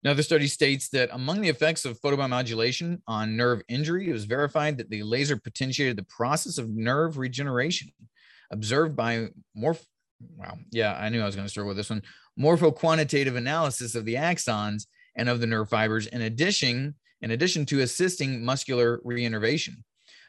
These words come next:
Photobiomodulation in the nerve injury was also related to a decrease in inflammatory cytokine levels in pain and to the facilitation of neural regeneration demonstrated by the levels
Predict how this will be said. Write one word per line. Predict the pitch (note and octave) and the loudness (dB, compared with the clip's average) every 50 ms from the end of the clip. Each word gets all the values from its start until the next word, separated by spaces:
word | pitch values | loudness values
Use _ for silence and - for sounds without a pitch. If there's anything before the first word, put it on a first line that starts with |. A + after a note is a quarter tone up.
| _ _ C3+ | _ _ 0
Photobiomodulation | C3 C3 B2 B2 B2 B2+ D#3+ F#3 F3 E3+ E3+ D#3 D#3 D#3 D3+ C#3+ C#3+ D#3 - - | 2 2 4 4 4 4 4 4 4 2 2 4 4 4 4 4 2 -2 -4 -6
in | C3 B2 | -6 -6
the | A#2 | -4
nerve | G#2+ A2+ C3+ F3 F#3+ F3+ | -2 0 0 2 2 2
injury | D#3 C#3+ C3+ C#3+ C3+ | 2 2 0 0 -2
was | B2+ A#2 - - | -2 -6 -8 -10
also | - A2+ G#3 A3 A3+ - - D3 | -6 -2 -2 0 0 0 0 0
related | C3 B2+ B2+ B2 B2+ C3 B2+ - | 0 2 2 2 0 0 0 -2
to | C3+ B2 | -2 -2
a | A#2+ | -2
decrease | C#3+ - - F#3 G#3 G3+ - - C3+ B2+ A#2 A#2 | -4 -6 -4 -4 -4 -2 -2 -2 -4 -4 -2 -4
in | A2+ | -4
inflammatory | A#2 A#2 A2 - G#2+ G#2 A2+ A#2+ C3 C#3+ D#3 E3 | -4 -4 -4 -6 -6 -6 -4 -2 -2 0 0 0
cytokine | - - F#3+ A3+ A3 F3+ - A2 G2 G2+ | 0 0 0 0 0 0 -2 -4 -4 -6
levels | G2 G2+ A#2 D3 F3 F3+ - - | -6 -4 -4 -4 -4 -4 -6 -6
in | G#2+ G#2 G2+ | -8 -6 -6
pain | - - F3+ G3+ E3 C#3+ D3+ E3+ G3 G3 - _ _ _ _ _ _ - | -4 -2 -2 0 0 0 0 -2 -2 -4 -6 _ _ _ _ _ _ -6
and | B2 C3+ B2+ | -6 -4 -4
to | D3 C#3+ | 0 0
the | D#3 D3 | 0 -2
facilitation | D3+ C#3+ - D#3 D3+ C#3+ C3+ - C#3 C3+ C3+ - C#3 - | -2 -2 0 0 0 0 0 -2 -2 -2 -2 -4 -6 -4
of | A#2+ B2 A#2 A#2+ | -4 -6 -4 -4
neural | A#2 A#2 A#2+ B2+ C3 C3+ C3+ B2+ | -6 -4 -4 -4 -2 -2 -2 -2
regeneration | A#2+ A#2+ A#2+ A2 A#2+ A2 G#2+ A2+ D#3 E3+ E3+ - D#3+ D3 D3 - _ _ _ | -4 -4 -4 -6 -6 -4 0 0 0 0 0 -2 -4 -6 -6 -10 _ _ _
demonstrated | C#3+ C#3 C3 - C#3 C3 A#2+ | -6 -6 -4 -4 -4 -4 -2
by | A2 A2 A2+ | -2 -2 -2
the | A2 A2 A2 | -2 -4 -4
levels | A#2 A#2 G2+ A2 A2 G#2+ G#2+ G#2 - | -4 -4 -4 -4 -4 -6 -6 -8 -10